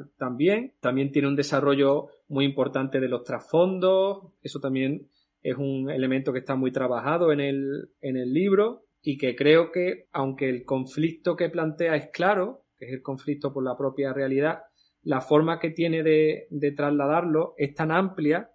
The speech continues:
que no limita para nada el desarrollo de las historias ni de las, ni de las aventuras, de forma tal que admite,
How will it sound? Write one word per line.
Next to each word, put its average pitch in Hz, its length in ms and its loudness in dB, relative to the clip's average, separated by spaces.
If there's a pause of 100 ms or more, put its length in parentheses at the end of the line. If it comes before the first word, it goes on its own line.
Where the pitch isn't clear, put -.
(120)
que 127 120 -4
no 135 100 2
limita 151 460 4
para 143 220 0
nada 165 320 0
el 160 100 -2
desarrollo 139 800 -2 (260)
de 135 120 0
las 131 180 0
historias 180 640 2
ni 165 260 -2
de 131 140 -2
las, 123 580 -6
ni 131 200 -4
de 123 120 -4
las 123 460 -10
aventuras, 127 680 -2 (420)
de 143 100 -8
forma 143 300 0
tal 151 220 -2
que 156 80 -4
admite, 139 640 -2